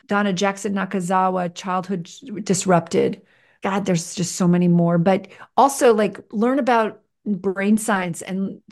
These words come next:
Robert Sapolsky's behavior. We've got to figure this out. And also do some biohacking for yourself, like, learn about the right foods you should eat and the,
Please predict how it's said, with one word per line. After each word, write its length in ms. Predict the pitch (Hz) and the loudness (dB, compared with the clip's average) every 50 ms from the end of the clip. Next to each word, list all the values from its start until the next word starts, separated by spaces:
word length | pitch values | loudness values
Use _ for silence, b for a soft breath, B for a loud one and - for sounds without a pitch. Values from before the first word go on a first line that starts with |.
| - _ _ _ _ _ _ _ _ _ | -20 _ _ _ _ _ _ _ _ _
Robert 320 | 202 202 214 202 214 220 220 | 0 2 2 4 2 2 0
Sapolsky's 880 | - 226 - - - 226 226 220 - - 220 202 190 175 165 180 - - | -2 -4 -4 -2 0 0 0 0 -2 -4 -2 -2 -2 -4 -6 -8 -10 -8
behavior. 640 | - 190 175 175 233 240 233 208 208 180 165 156 b b b b b b b _ - | -6 -6 -2 0 2 2 2 2 -2 -4 -4 -6 b b b b b b b _ -2
We've 240 | 220 233 220 - | 0 0 0 0
got 260 | - 233 220 214 - - | 0 0 0 0 0 -2
to 100 | - 226 | -4 -2
figure 340 | - - 220 180 190 190 180 | 2 2 2 4 4 4 2
this 240 | 170 165 - - 175 | 2 0 -2 0 0
out. 420 | 170 175 185 - - - - - _ _ _ _ - | 0 2 0 -2 -4 -10 -18 -20 _ _ _ _ -4
And 100 | 233 226 | -2 0
also 440 | - 254 285 - - 403 330 233 202 | 0 0 0 2 2 2 2 2 2
do 180 | 180 262 302 | 2 0 0
some 200 | - - 311 233 | 0 2 0 2
biohacking 840 | 214 226 220 240 269 285 254 269 247 220 - 220 196 196 - - - | 2 2 2 2 0 -2 -2 -4 -6 -6 -6 -6 -6 -6 -8 -6 -4
for 60 | 202 | -2
yourself, 580 | 185 175 170 - - - 247 226 170 - - - | -2 0 -2 -4 -4 -2 -2 -2 -2 -4 -8 -8
like, 220 | - 185 175 175 190 | -8 -6 -6 -6 -4
learn 280 | 185 202 214 233 254 | -2 -2 0 0 0
about 440 | 269 226 214 202 185 185 185 - - | -2 -2 -2 -2 0 -2 -2 -4 -6
the 80 | 202 170 | -6 -4
right 240 | 190 202 190 190 | -4 -4 -4 -6
foods 340 | - - - 208 208 196 175 | -10 -8 -4 -4 -4 -2 -4
you 80 | 190 185 | -4 -6
should 220 | 180 - 202 180 | -4 -6 -6 -4
eat 240 | - 208 190 190 - | -4 -4 -6 -4 -4
and 120 | 180 185 | -4 -2
the, 160 | 185 180 175 | -2 -4 -4